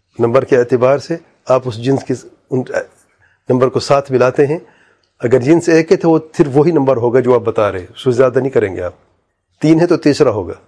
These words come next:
اگر جنس دوسری ہے، تین ہے تو پھر چوتھا ہوگا، تیسرا نہیں ہوگا،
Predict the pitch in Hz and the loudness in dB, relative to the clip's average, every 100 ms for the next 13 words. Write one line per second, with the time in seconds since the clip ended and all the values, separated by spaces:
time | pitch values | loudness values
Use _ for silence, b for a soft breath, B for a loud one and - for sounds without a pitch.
0 | _ _ _ _ _ _ _ _ _ 123 | _ _ _ _ _ _ _ _ _ 0
1 | 147 123 156 170 147 147 160 165 165 165 | 2 2 -2 0 0 2 2 2 0 0
2 | - 170 180 180 170 - 160 165 127 104 | 0 2 2 0 -2 0 0 0 -2 -2
3 | 92 82 _ _ _ _ _ _ _ _ | -6 -12 _ _ _ _ _ _ _ _
4 | 139 127 127 117 92 85 | -2 0 2 0 -4 -8